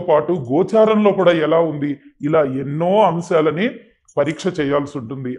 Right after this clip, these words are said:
అలా పరిశీలించి వాటి బలాబలాలు నిర్ణయించిన తరువాత మాత్రమే ఒక వ్యక్తి యొక్క జాతక ఫలం అనేది చెప్పడం జరుగుతుంది.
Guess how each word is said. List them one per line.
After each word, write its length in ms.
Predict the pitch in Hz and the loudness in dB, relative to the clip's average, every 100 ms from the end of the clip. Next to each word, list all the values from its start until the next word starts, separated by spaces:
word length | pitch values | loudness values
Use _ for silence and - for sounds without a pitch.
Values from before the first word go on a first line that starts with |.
| 127 | -4
అలా 240 | 139 147 | 2 2
పరిశీలించి 1080 | 139 131 147 156 185 180 160 156 156 151 156 - _ - | 0 -4 -6 -6 -4 -2 -4 -6 -6 -6 -6 -14 _ 0
వాటి 240 | 151 156 | 2 0
బలాబలాలు 1000 | 123 143 170 196 190 170 160 143 143 143 _ - | -4 0 4 6 4 4 2 0 -6 -8 _ -12
నిర్ణయించిన 680 | 135 147 202 240 220 202 165 | -10 -2 0 2 0 -2 -2
తరువాత 440 | 151 143 175 180 | -4 0 0 0
మాత్రమే 540 | 170 151 151 151 190 269 - _ - | 0 -2 -4 -6 -4 -6 -8 _ -6
ఒక 180 | 151 160 | -4 -2
వ్యక్తి 440 | 160 151 175 - 220 | -2 -2 -6 -4 -2
యొక్క 260 | 190 185 | -2 -2
జాతక 440 | 135 143 160 233 220 | -4 0 0 0 -2
ఫలం 280 | - 160 156 | 0 0 -2
అనేది 260 | 143 139 | -6 -8
చెప్పడం 420 | 170 135 - 156 | -6 -8 -6 -6
జరుగుతుంది. 560 | 165 127 123 127 120 117 | -6 -6 -10 -14 -16 -16